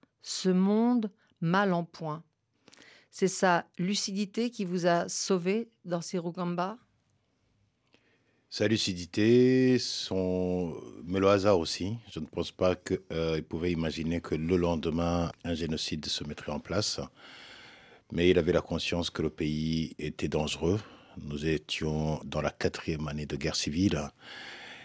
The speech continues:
Speaker 2: Et, euh, voyager la nuit représentait quand même un danger. Et j'ai réalisé beaucoup plus tard que finalement, il m'a sauvé la vie.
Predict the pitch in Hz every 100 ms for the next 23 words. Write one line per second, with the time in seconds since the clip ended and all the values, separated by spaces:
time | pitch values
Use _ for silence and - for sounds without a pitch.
0 | - - - 78 78 78 76 73 73 71
1 | 82 78 78 85 78 76 82 95 95 98
2 | 87 - - - 71 80 87 - 76 78
3 | 73 71 69 69 78 110 - _ - -
4 | - 82 76 71 73 80 71 - 76 -
5 | - 80 - - 71 69 - - 65 67
6 | 71 67 65 - 67 69 64 -